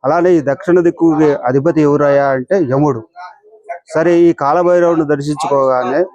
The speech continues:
మనకి ఆరోగ్య సమస్యలు ఏమైనా అంటే తీరిపోవటం, అలానే శత్రుభయం తొలగిపోవటం, అలానే మనకి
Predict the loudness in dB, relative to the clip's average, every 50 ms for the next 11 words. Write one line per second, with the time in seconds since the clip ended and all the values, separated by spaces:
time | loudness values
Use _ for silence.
0 | -4 -2 0 0 0 -2 -2 -4 -4 -4 -4 -6 -10 -14 -16 -14 -14 -16 -20 -20
1 | _ _ -20 _ _ -10 -6 -2 -2 0 0 0 -2 0 0 -2 -2 0 -2 -2
2 | -2 0 0 0 0 0 0 0 0 -2 -4 -6 -8 -10 -8 -8 -6 -6 -4 -2
3 | -2 -2 -2 -4 -6 -6 -8 -10 _ -12 -12 -12 -10 -6 -4 -2 -2 0 0 0
4 | 0 0 -2 -2 -4 -8 -10 -20 -16 -14 -6 -6 -6 -4 -2 -2 0 0 2 2
5 | 2 0 0 -2 0 0 0 0 0 -2 -2 -2 -2 -4 -4 -4 -6 _ _ _
6 | _ _ _ -8 -4 -2 -2 0 0 0 0 0 -2 -4 -6 -10 -18 _ -18 -14
7 | -12 -10 -4 -2 -2 0 0 0 0 2 2 2 2 0